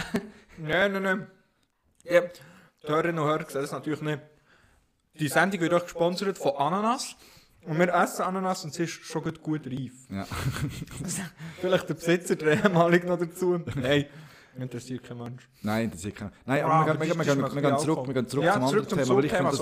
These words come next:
Speaker 1: sorry.
Speaker 2: wirklich noch, noch spannend.
Speaker 1: Ja.
Speaker 2: Weil das habe ich auch x-mal gehabt,
Speaker 1: Aber
Speaker 2: wo ich
Speaker 1: du
Speaker 2: noch
Speaker 1: bist schon
Speaker 2: pendel.
Speaker 1: so ein Anstandsschwätzer. Weißt du, du bist
Speaker 2: Ja, ich kann das.
Speaker 1: hochanständig.
Speaker 2: Ich
Speaker 1: Du
Speaker 2: kann
Speaker 1: machst
Speaker 2: das.
Speaker 1: das hier, du kannst nicht einmal übers Bödeli laufen, ohne mit jemandem geredet zu haben.
Speaker 2: Ja, ja,
Speaker 1: Und
Speaker 2: schon.
Speaker 1: du, und du machst es zum Teil,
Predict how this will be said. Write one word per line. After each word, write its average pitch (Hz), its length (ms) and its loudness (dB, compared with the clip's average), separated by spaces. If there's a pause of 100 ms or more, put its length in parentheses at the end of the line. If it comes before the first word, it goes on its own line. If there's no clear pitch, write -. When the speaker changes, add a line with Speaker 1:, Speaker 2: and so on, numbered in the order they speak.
(200)
Speaker 1:
sorry. 151 120 -2
Speaker 2:
wirklich - 260 -10
noch, - 60 -12
noch 117 120 -6
spannend. 120 540 -2
Speaker 1:
Ja. 156 240 -6
Speaker 2:
Weil 117 100 -4
das 120 140 -6
habe 123 120 2
ich 113 80 2
auch 123 280 -2
x-mal 127 400 -4
gehabt, 120 240 -2
Speaker 1:
Aber 170 180 0
Speaker 2:
wo 120 40 0
ich 123 80 0
Speaker 1:
du 120 40 2
Speaker 2:
noch - 140 2
Speaker 1:
bist 320 160 2
schon 254 140 2
Speaker 2:
pendel. - 60 -4
Speaker 1:
so 262 60 0
ein 262 360 -6
Anstandsschwätzer. 220 1160 -4 (220)
Weißt 185 200 4
du, 196 40 4 (180)
du 277 100 2
bist 180 160 2
Speaker 2:
Ja, 160 160 6
ich 180 80 6
kann - 220 8
das. 294 100 8
Speaker 1:
hochanständig. 233 840 4
Speaker 2:
Ich - 60 -4
Speaker 1:
Du - 80 -4
Speaker 2:
kann 262 100 6
Speaker 1:
machst 170 200 2
Speaker 2:
das. - 60 -4
Speaker 1:
das 208 100 -2
hier, 233 160 -2
du - 100 -2
kannst 165 200 -4
nicht 220 120 -4
einmal 214 200 -2
übers 170 260 -4
Bödeli 214 340 4
laufen, 202 380 4
ohne 190 320 4
mit 139 180 -6
jemandem 170 500 -4
geredet 135 400 -6
zu - 180 -12
haben. 123 120 -2
Speaker 2:
Ja, 151 480 4
ja, 131 300 2
Speaker 1:
Und 101 120 -8
Speaker 2:
schon. 147 240 4
Speaker 1:
du, 156 60 8
und 185 360 2
du 240 120 8
machst 220 420 0
es 254 140 -8
zum 170 120 -6
Teil, 180 240 4